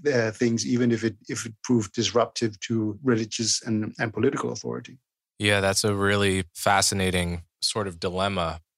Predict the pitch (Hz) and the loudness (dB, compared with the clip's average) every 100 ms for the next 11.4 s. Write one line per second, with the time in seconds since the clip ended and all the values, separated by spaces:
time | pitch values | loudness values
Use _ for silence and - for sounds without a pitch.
0 | _ 98 107 - 131 147 143 110 95 92 | _ -4 -4 2 2 2 0 0 0 2
1 | 110 123 107 90 87 85 82 85 - 85 | 2 2 2 0 0 0 -2 -6 -2 0
2 | 85 85 - - _ _ _ _ _ _ | 0 0 0 -4 _ _ _ _ _ _
3 | 110 107 110 110 120 123 120 101 87 113 | -6 -4 2 2 2 2 0 -2 -2 -2
4 | 113 110 95 - 85 82 - - - - | 0 0 -2 0 0 2 0 0 -2 -6
5 | _ - - 147 127 - 120 120 110 101 | _ -6 -2 0 -2 2 4 4 2 2
6 | 95 92 90 82 - 104 104 98 90 90 | 2 2 -2 -4 -2 2 2 2 -2 -2
7 | 85 95 87 - - 85 - 90 90 90 | 2 2 0 -2 -2 -4 -4 0 2 2
8 | 90 90 87 90 87 90 90 87 87 85 | 0 -2 -2 -4 0 0 0 -2 -6 0
9 | - - - - 107 82 82 82 85 85 | 0 -2 -6 -2 -2 0 -4 -4 -2 -2
10 | - - 107 98 92 98 - 92 85 82 | -2 -4 -4 0 2 2 0 -6 -2 0
11 | 85 85 85 | 2 2 0